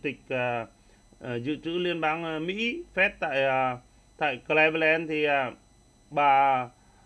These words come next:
Loretta Mester cho rằng là số liệu lạm phát mới nhất không làm thay đổi dự báo của bà về cái việc mà hạ lãi suất khoảng ba lần trong, à, năm hai không hai mươi tư. Và các bạn có thể thấy được là,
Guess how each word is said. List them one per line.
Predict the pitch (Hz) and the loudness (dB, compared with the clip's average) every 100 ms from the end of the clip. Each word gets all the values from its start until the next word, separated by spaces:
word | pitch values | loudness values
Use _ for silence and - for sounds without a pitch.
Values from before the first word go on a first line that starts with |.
| _ _ _ _ | _ _ _ _
Loretta | 143 170 175 170 156 165 165 156 151 | 0 0 -2 2 4 4 0 -2 0
Mester | 165 180 - 185 185 175 | -2 -4 2 4 4 2
cho | 165 | 0
rằng | 165 151 | 2 2
là | 151 139 123 - _ _ _ _ _ _ _ _ _ | 0 -4 -6 -16 _ _ _ _ _ _ _ _ _
số | - 165 | -4 4
liệu | 208 202 | 4 4
lạm | 143 131 | -2 0
phát | 170 185 | 2 2
mới | 143 | 0
nhất | 151 190 - | 0 0 0
không | - 185 | -4 -2
làm | 190 156 | 0 -2
thay | - 190 | -2 4
đổi | 208 120 | 4 4
dự | 135 | -4
báo | 120 107 | -2 -2
của | 120 | 0
bà | 127 131 - _ _ _ | 2 2 2 _ _ _
về | - 135 127 | -6 -4 -2
cái | 135 | -2
việc | 135 120 | -2 -2
mà | 120 117 113 | 0 -2 -2
hạ | 131 113 | -2 -2
lãi | 123 | -4
suất | 175 180 127 | -4 -6 -6
khoảng | 117 98 | -8 -2
ba | 113 143 | 2 4
lần | 156 131 - _ _ _ | 4 0 -6 _ _ _
trong, | 131 135 143 | -6 -6 -4
à, | 135 | -4
năm | 131 135 | -4 -4
hai | 131 135 | -4 -2
không | 143 127 | -4 -4
hai | 131 | -6
mươi | 143 139 | -6 -4
tư. | 170 - _ _ _ _ _ _ _ _ _ _ - | -6 -6 _ _ _ _ _ _ _ _ _ _ -2
Và | 131 | -2
các | 127 | 0
bạn | 160 135 | -2 -2
có | 123 160 | -2 -2
thể | 135 | -2
thấy | 113 113 | -2 -4
được | 127 123 | -4 -4
là, | 127 127 113 | -2 -2 -2